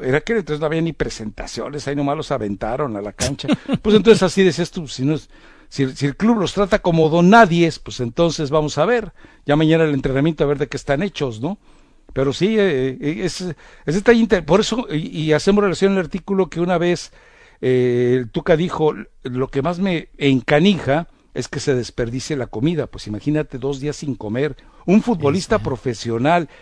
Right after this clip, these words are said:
Speaker 1: y brasileño que tragan como tragan, porque como tragan.
Speaker 2: Y carne de
Speaker 1: Eh,
Speaker 2: la buena.
Speaker 1: i-, i-, imagínate de repente sin po-, sin tener pa' comer, ¿no?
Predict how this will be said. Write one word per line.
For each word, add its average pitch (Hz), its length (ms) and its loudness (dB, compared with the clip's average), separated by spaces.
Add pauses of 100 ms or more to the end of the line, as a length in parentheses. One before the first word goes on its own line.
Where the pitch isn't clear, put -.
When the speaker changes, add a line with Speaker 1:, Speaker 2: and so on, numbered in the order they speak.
(280)
Speaker 1:
y 151 140 0
brasileño 147 840 2
que 143 160 2
tragan 165 520 0
como 123 340 -2
tragan, 139 640 2
porque 110 300 -8
como 165 360 2
tragan. 123 580 0 (180)
Speaker 2:
Y 113 140 -8
carne 127 380 -4
de 127 240 -2
Speaker 1:
Eh, 123 40 -4
Speaker 2:
la 113 180 -6
buena. 131 540 -4 (260)
Speaker 1:
i-, 175 60 -8
i-, 131 40 -6
imagínate 180 680 -2
de 147 200 -6
repente 196 540 -4 (640)
sin 160 240 -2
po-, 147 180 0 (360)
sin 160 180 0
tener 170 260 2
pa' - 140 2
comer, 165 400 2
¿no? 214 220 0